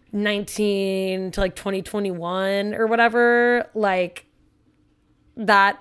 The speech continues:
was insane, and I need to talk about it more. So I think I might, I'm gonna put a pin in it again, but yeah, not to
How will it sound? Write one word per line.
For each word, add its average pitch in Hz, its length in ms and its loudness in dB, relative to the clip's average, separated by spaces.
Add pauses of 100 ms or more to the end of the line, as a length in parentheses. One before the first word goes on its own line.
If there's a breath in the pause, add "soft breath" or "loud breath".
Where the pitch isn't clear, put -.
was 214 200 2
insane, 196 720 -8
and 202 160 0
I 196 500 0
need 196 380 -4
to 190 60 -6
talk 165 240 -6
about 175 220 -8
it - 220 -10
more. 190 360 -10
So 185 340 -4
I 214 100 -2
think 214 180 -6
I 202 80 0
might, 180 240 -4
I'm 220 160 0
gonna 240 200 0
put 285 160 0
a 262 60 0
pin 226 240 0
in 214 120 -4
it 208 200 -4
again, 190 460 -6 (420 loud breath)
but 196 340 0 (600 soft breath)
yeah, 185 300 2
not 202 320 -2
to 202 420 6